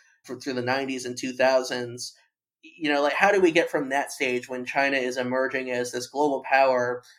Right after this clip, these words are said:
and, you know, people all over the world, including President Bill Clinton at the time, had declared that China, you know, might become a democracy, that the markets were a good way to,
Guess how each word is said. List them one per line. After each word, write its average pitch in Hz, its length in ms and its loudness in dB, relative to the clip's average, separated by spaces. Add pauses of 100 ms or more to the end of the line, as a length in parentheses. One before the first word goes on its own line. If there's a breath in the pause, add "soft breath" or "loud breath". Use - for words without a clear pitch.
(240 soft breath)
and, 131 380 2
you 156 80 -8
know, 127 140 -2
people 147 640 0
all 160 180 8
over 143 140 0
the 131 120 -6
world, 143 380 2
including 135 520 -6
President 135 420 -4
Bill 131 140 2
Clinton 139 340 -4
at 127 140 -2
the 123 60 -14
time, 127 340 0
had 127 180 4
declared 139 640 4 (460 loud breath)
that 131 240 4
China, 139 560 0
you 151 80 -4
know, 123 140 0
might 127 240 -4
become 131 240 -10
a 127 60 -6
democracy, 147 640 2
that 127 180 -2
the 127 40 -8
markets 139 460 -4
were 135 140 -2
a 127 80 -6
good 135 240 -6
way 135 420 -4
to, 127 420 -8